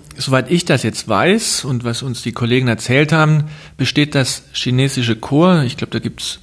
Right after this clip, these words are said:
mittlerweile die dritte Generation, ähm, ausschließlich aus Militärpersonal. Das heißt, alle sind von der Ausbildung her, äh, Kampfpiloten.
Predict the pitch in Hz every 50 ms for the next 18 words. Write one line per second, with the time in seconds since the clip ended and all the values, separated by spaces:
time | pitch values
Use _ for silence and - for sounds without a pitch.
0 | - - 120 120 123 123 113 110 110 101 110 104 - - 135 135 - 131 - 120
1 | 117 113 107 98 92 80 - - - 131 139 156 170 175 - - - - - -
2 | - - - - 180 139 139 139 143 135 - - - - - - - - _ -
3 | 147 165 180 - - - 160 170 170 - - 175 165 160 160 - - - 131 135
4 | 131 - - 131 135 127 131 127 - - 123 120 120 - 113 113 107 110 95 90
5 | 78 58 50 50 - 76 107 - - - - - - - - 113 - 127 131 127
6 | - - - 104 139 175 196 202 196 180 - - 165 156 147 - 135 127 - -
7 | - 127 139 139 - - 147 135 139 139 135 127 127 131 131 127 127 120 120 117
8 | - - 117 110 104 104 - - 113 139 147 - - - 160 151 160 170 185 180
9 | - 214 214 247 240